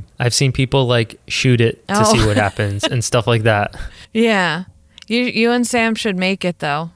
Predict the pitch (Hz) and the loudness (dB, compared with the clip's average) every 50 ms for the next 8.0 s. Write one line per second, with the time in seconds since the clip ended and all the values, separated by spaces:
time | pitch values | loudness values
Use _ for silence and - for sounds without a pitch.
0 | _ - - - 120 113 110 110 110 110 107 - - - - _ _ _ - _ | _ -12 -6 -4 -2 0 0 0 -2 -2 -4 -4 -6 -8 -8 _ _ _ -20 _
1 | _ - 214 233 233 202 226 226 208 - - 196 208 214 208 185 - - - - | _ -4 0 0 0 2 0 -2 -2 -2 -4 -2 -2 0 0 -2 -4 -4 -6 -6
2 | - - - - _ _ _ _ _ _ _ - 180 196 196 202 202 202 208 208 | -4 -4 -6 -8 _ _ _ _ _ _ _ -16 -8 -4 -2 0 0 0 0 0
3 | 208 208 208 208 208 214 214 208 202 202 196 196 202 196 202 196 - - - - | -2 -2 -2 -2 -4 -4 -4 -4 -4 -4 -4 -2 -2 -2 -2 -4 -6 -16 -20 -20
4 | - - _ _ - - 208 185 175 - - - - - - - - - - - | -20 -20 _ _ -8 -4 -2 -2 -2 -2 -4 -6 -4 -4 -4 -4 -6 -8 -12 -16
5 | _ _ _ _ _ _ _ _ _ - 185 185 185 180 180 175 165 - - - | _ _ _ _ _ _ _ _ _ -2 0 2 2 2 2 0 -2 -6 -10 -6
6 | 208 196 190 196 190 - - 208 202 202 208 190 - - 190 185 180 170 - 165 | -4 -4 -4 -4 -4 -6 -4 -2 -2 -2 -2 -2 -4 -8 -6 -4 -4 -4 -6 -6
7 | 170 175 180 180 - 185 175 160 151 - 160 160 165 165 175 202 226 240 240 | -4 -4 -4 -4 -6 -6 -8 -8 -8 -10 -8 -6 -4 -4 -2 -4 -4 -6 -8